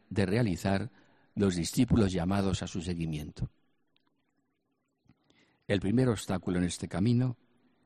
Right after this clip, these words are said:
será el rechazo en la aldea de los samaritanos. Este rechazo, que permanecerá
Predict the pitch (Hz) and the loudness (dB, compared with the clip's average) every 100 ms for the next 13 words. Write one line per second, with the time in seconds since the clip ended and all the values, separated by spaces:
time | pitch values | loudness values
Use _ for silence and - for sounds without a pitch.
0 | _ - 101 101 101 92 - 135 135 135 | _ -6 0 2 2 -2 -2 -2 0 -4
1 | 127 _ _ _ _ - 90 85 82 82 | -6 _ _ _ _ -2 0 2 0 0
2 | 107 98 90 87 - 82 80 78 78 71 | 0 0 0 -2 -2 -4 -4 -8 -10 -12
3 | 71 - _ _ _ _ _ _ _ _ | -14 -18 _ _ _ _ _ _ _ _
4 | _ _ _ _ _ _ _ _ _ _ | _ _ _ _ _ _ _ _ _ _
5 | _ _ 139 - 135 113 127 113 113 104 | _ _ -2 2 2 4 4 4 2 0
6 | 98 95 92 92 - 98 110 107 | 0 0 0 0 -2 -2 0 -2